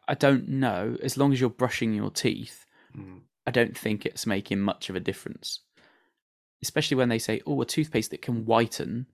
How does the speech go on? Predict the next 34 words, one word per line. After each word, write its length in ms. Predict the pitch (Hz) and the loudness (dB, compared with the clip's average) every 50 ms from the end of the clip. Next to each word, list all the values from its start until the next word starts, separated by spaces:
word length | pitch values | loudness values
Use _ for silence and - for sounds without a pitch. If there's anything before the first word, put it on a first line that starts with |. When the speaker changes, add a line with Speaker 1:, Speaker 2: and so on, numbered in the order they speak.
| _ _ _ _ _ _ _ _ _ _ _ _ - | _ _ _ _ _ _ _ _ _ _ _ _ -18
Speaker 1:
I 60 | - - | -12 -4
don't 140 | - 160 165 | 0 0 0
Speaker 2:
Yeah. 40 | 160 117 | 0 0
Speaker 1:
see 200 | - - 127 117 | 0 0 0 0
how 240 | 113 113 104 101 | 4 4 4 4
it 100 | - - - | 4 2 -2
can. 360 | - - - - - 139 120 - - | -8 -8 -6 -4 -2 -4 -2 0 0
<laughs> 600 | 170 160 - _ _ _ _ _ _ _ _ _ | -2 -2 -2 _ _ _ _ _ _ _ _ _
Speaker 2:
But 140 | - 196 - - - - - - | -2 -2 -2 -2 -6 -12 -16 -12
you 120 | - 214 | -12 -12
see 200 | - - - 190 | -10 -10 -8 -6
one 160 | 170 156 143 131 | -4 -2 -2 0
to 100 | 131 127 | -2 -2
it, 60 | - | -4
it's 100 | 110 - | -4 -4
like, 340 | 120 110 104 - - - - _ _ _ _ - | -4 -4 -4 -6 -10 -16 -20 _ _ _ _ -6
"Oh, 100 | 127 113 | -4 -2
this 160 | 110 113 - | -2 -2 -2
one 140 | - 110 107 | -4 -2 2
whitens, 520 | 110 110 101 - - - - 101 98 - - _ - | 2 2 2 0 -8 -12 -14 -14 -18 -20 -20 _ -8
or 160 | 113 110 110 110 | -6 -4 -2 -4
this 160 | 110 - - | -4 -4 -8
one 80 | 113 | -8
protects." 560 | 107 - - - 143 135 - - - - - - _ _ _ _ - 113 - - | -8 -8 -8 -8 -8 -8 -8 -12 -20 -20 -20 -20 _ _ _ _ -12 -10 -4 -2
You're, 160 | 120 123 117 | -2 -2 0
you're 100 | 117 117 | 2 4
making 300 | 113 120 117 - 120 113 | 4 4 4 4 2 -2
me 60 | 107 | 0
take, 180 | - 127 113 110 | 0 0 -2 0
make 140 | 110 110 - | -2 -4 -2
a 40 | 113 | -2
choice 280 | - 139 127 113 - | 0 0 0 0 -2
now. 140 | 131 104 104 - _ _ _ _ _ - | -10 -14 -14 -16 _ _ _ _ _ -4
Like, 240 | - - - - | -4 -4 -4 -6